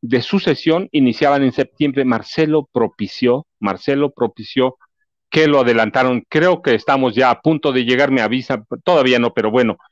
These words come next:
estamos a punto de iniciar la mañanera, así que, y luego miren, yo, yo me pregunto, este,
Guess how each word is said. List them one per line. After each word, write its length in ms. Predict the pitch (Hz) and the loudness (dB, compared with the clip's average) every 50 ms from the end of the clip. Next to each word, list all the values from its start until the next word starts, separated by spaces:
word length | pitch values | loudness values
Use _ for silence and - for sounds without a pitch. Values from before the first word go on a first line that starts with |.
| _ _ - | _ _ -4
estamos 400 | - 117 - 156 147 151 139 - | -4 -2 0 0 0 0 0 -2
a 60 | 131 | -4
punto 260 | - - 143 131 143 131 | -2 -2 -2 -2 0 0
de 80 | 117 | 0
iniciar 260 | 110 107 - - 131 | 0 -2 -2 0 0
la 100 | 123 123 | 0 0
mañanera, 420 | 120 120 123 123 127 131 131 139 139 | 0 0 0 -2 0 0 0 0 0
así 180 | 131 - 147 | -2 -4 -4
que, 160 | - 147 127 - | -2 -4 -4 -2
y 120 | 139 147 123 | -2 -2 0
luego 260 | 135 180 190 208 190 | 0 0 0 0 0
miren, 320 | 170 160 147 143 120 107 _ _ _ _ _ _ _ _ _ - | 2 2 2 2 0 -2 _ _ _ _ _ _ _ _ _ -20
yo, 340 | 104 - - 156 180 160 151 151 113 | -12 -4 -2 0 0 0 -2 -4 -8
yo 720 | - - 151 160 170 165 160 160 156 156 156 143 131 120 - - | -2 0 0 2 2 2 2 2 2 2 2 2 0 -2 -4 -2
me 260 | - 127 120 113 110 | 0 2 2 2 2
pregunto, 880 | - - 117 113 104 101 117 131 127 110 - - 123 117 107 98 95 _ _ _ _ _ _ _ | 0 0 -2 -2 0 0 0 0 0 0 0 0 0 2 0 0 -4 _ _ _ _ _ _ _
este, 440 | - 127 110 - - 127 120 - - | -4 -4 -4 -2 -2 -2 -2 -2 -4